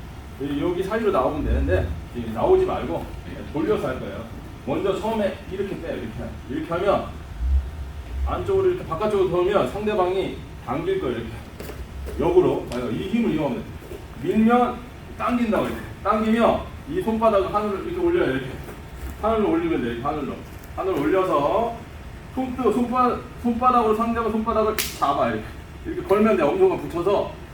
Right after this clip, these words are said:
손등을 이렇게 눌러요. 눌러서 걸어, 이렇게. 눌러요, 이렇게.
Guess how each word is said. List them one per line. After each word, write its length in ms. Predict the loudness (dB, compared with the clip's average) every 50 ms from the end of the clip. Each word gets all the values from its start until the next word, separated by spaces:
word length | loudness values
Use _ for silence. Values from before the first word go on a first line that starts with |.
| -10 -4
손등을 600 | -2 0 0 -2 -2 -2 -2 0 0 0 0 0
이렇게 320 | -2 -2 -4 -4 -6 -6 -8 -8 -10 -12 -12 -12 -12 -10 -6 0
눌러요. 440 | 2 4 6 6 6 6 6 4
눌러서 420 | 2 0 2 2 4 4 2 0 -2
걸어, 260 | -2 -4 -2 0 -2
이렇게. 140 | -2 -4 -6 -8 -12 -12 -14 -14 -14 -10 -6
눌러요, 220 | -4 -2 -2 0 -2
이렇게. 140 | -4 -6